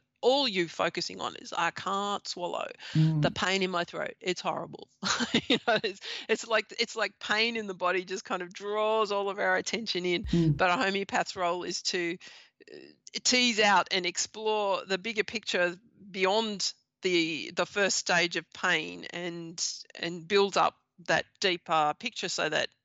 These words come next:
Speaker 1: um, the constitutional remedy can be given to help support you and make you stronger.
Speaker 2: The sore throat thing, I actually would mind teasing that out a little bit more because it's one of those examples where we can show how people have quite an individual experience of, like, a sore throat. Like,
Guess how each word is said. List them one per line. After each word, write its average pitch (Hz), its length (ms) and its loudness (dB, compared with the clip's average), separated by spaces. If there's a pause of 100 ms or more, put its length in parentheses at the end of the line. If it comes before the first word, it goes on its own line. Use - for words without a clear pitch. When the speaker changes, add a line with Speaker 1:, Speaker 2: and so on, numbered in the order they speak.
Speaker 1:
um, 170 420 -8
the 160 100 -6
constitutional 165 680 -8
remedy 151 360 -2
can - 160 -10
be 160 100 -8
given - 280 -6
to 160 100 -2
help 156 160 0
support - 360 -4
you 85 120 -6
and 85 100 -6
make - 180 -4
you - 80 -12
stronger. - 340 -12 (1120)
Speaker 2:
The 262 100 10
sore 392 260 4
throat 202 320 6
thing, 240 120 6
I 254 40 6
actually 277 260 6
would 226 120 10
mind 170 260 6
teasing 165 300 6
that 170 140 4
out 196 60 6
a - 20 6
little 175 160 6
bit 170 60 2
more 151 260 6
because 208 280 6
it's 269 120 0 (100)
one 220 240 8
of 226 80 4
those 196 220 6
examples 175 760 4
where 165 240 4
we 165 100 6
can 170 160 6
show 160 300 6
how 151 560 2 (260)
people 147 640 4 (300)
have 156 260 -2
quite 151 320 4 (220)
an 156 80 6
individual 151 520 6
experience 180 840 4
of, 151 320 6
like, 151 220 6
a 185 40 10
sore 165 220 8
throat. 160 480 6
Like, 160 260 6